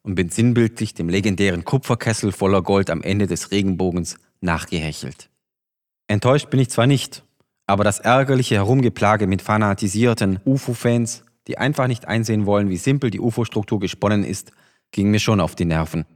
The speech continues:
blickt Walter zurück. Sollte es irgendwelche echten ufos, egal was sie sind und woher sie kommen mögen, geben, dann werden sie für alle Menschen überzeugend und eindeutig nachweisbar sein.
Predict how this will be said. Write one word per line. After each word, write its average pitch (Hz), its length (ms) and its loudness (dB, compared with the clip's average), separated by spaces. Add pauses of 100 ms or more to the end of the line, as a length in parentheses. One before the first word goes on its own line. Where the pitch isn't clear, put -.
(320)
blickt 120 240 0
Walter 92 300 2
zurück. 90 420 -4 (960)
Sollte 139 260 4
es 131 80 0
irgendwelche 135 580 2
echten 135 340 -2
ufos, 139 560 2 (320)
egal 120 360 4
was 131 140 0
sie 117 100 0
sind 131 340 0
und 98 160 -6
woher 107 260 2
sie 117 80 -2
kommen 117 280 2
mögen, 95 280 2
geben, 107 400 0 (300)
dann 117 180 2
werden 120 200 4
sie 101 100 2
für - 180 0
alle 117 160 4
Menschen 104 300 0
überzeugend 117 800 0
und 90 220 -6
eindeutig 101 500 0
nachweisbar 82 640 -2
sein. 73 260 -6